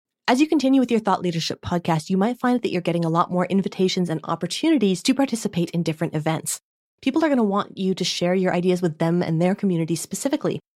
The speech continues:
That might mean inviting you to keynotes, to webinars, to write guest posts, to different networking events, and you can track what you are being invited to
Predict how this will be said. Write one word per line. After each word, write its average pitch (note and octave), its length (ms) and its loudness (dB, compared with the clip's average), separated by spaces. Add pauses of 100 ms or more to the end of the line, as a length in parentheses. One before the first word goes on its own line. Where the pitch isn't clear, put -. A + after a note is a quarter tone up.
(140)
That F#3 240 0
might G3 200 -2
mean F#3 200 2
inviting E3+ 420 0
you D#3 80 0
to - 80 -12
keynotes, D4+ 540 0
to - 120 -4
webinars, A3+ 680 2
to F#3 100 -4
write D#3+ 220 -4
guest G#3+ 240 0
posts, G#3+ 300 0
to E3 100 -6
different F3 240 -2
networking G3+ 400 2
events, A3 320 2 (340)
and A3+ 100 4
you D#4 60 4
can F#4 140 -6
track C4+ 400 -4
what G#3 180 0
you G#3 160 0
are F#3 120 0
being F3 260 0
invited F3+ 360 2
to E3 220 0